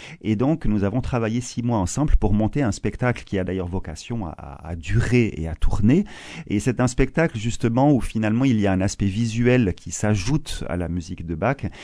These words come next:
et qui donne évidemment à cette musique une dimension nouvelle. Et pour avoir justement, euh, fait quelques filages, euh, ces dernières semaines et avoir eu des amis qui sont venus, qui sont venus nous écouter, on,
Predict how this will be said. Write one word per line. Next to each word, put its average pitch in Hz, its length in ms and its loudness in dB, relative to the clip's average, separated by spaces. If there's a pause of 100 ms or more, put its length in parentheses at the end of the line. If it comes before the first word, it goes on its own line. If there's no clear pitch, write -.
(140)
et 101 80 0
qui 107 180 0
donne 120 220 6
évidemment 101 400 2
à 104 60 2
cette - 240 -4
musique 104 320 0
une 98 100 6
dimension 104 480 2
nouvelle. 101 460 2 (340)
Et 101 180 2
pour 123 280 6
avoir 110 340 6
justement, 98 560 0
euh, 85 180 0
fait 104 300 -2
quelques 85 280 -2
filages, 110 640 4
euh, 80 120 -2
ces - 180 -8
dernières 90 380 -4
semaines 101 500 0 (320)
et 92 140 -2
avoir 90 300 2
eu 101 60 4
des 92 240 2
amis 143 260 6
qui 85 140 -10
sont - 200 -8
venus, 90 380 -4
qui - 100 -14
sont - 160 -6
venus 90 260 -2
nous 92 160 -4
écouter, 127 440 2
on, 64 180 -6